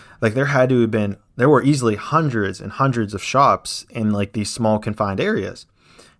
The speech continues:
I was honestly very surprised that, uh, it, <laughs> that it could function, you know, like, that it was working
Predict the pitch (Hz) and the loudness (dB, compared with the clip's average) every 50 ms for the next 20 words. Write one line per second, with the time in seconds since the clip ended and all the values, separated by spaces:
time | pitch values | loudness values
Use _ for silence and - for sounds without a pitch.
0 | - - 123 139 131 - 131 131 123 120 113 - - 113 110 107 101 98 - _ | -4 0 2 4 4 4 4 4 4 2 0 0 0 0 0 0 -2 -4 -8 _
1 | _ _ _ _ _ _ _ 123 123 120 117 110 - 107 - - 113 101 101 98 | _ _ _ _ _ _ _ 2 2 4 4 2 0 -2 -4 -2 0 2 2 2
2 | 98 95 95 92 101 101 95 95 95 92 95 - _ _ _ _ _ _ _ _ | 2 0 -4 -4 -2 -2 0 0 0 -2 -4 -6 _ _ _ _ _ _ _ _
3 | _ _ _ - 104 98 95 95 95 92 92 - 117 113 110 - - 123 - - | _ _ _ -8 -6 -4 -2 -2 -2 -4 -4 -4 -6 -6 -6 -6 -10 -12 -12 -12
4 | - - - _ - 120 110 110 - 107 - - 120 120 113 - - 95 92 - | -12 -12 -12 _ -2 0 0 0 0 -2 0 2 2 2 2 -2 -6 -8 -10 -10
5 | - _ _ _ - 113 107 104 104 104 104 110 110 104 95 92 92 - _ _ | -14 _ _ _ -6 -4 -2 0 0 0 0 0 0 0 -2 -2 -4 -8 _ _
6 | _ - - _ _ _ - 117 117 117 107 101 101 110 117 117 117 123 113 110 | _ -20 -20 _ _ _ 0 2 2 2 0 0 2 2 2 2 2 0 -2 0
7 | 107 107 101 98 - | 0 -2 -2 -4 -8